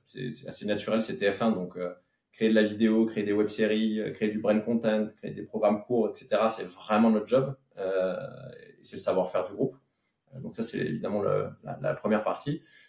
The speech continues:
La deuxième partie, c'est la partie événementielle. Euh, donc on loue les espaces de T F un, on loue les assets de T F un pour y faire des événements, euh,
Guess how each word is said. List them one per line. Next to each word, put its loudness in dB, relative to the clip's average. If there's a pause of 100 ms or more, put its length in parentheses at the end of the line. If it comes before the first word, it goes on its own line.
(100)
La -2
deuxième 4
partie, 0
c'est 0
la 2
partie 0
événementielle. 0 (320)
Euh, -20
donc -20
on -8
loue 2
les 4
espaces 2
de -8
T 4
F -4
un, 2
on 2
loue 6
les 4
assets 4
de -4
T 2
F -4
un -2
pour -4
y -2
faire 0
des -2
événements, 4
euh, -4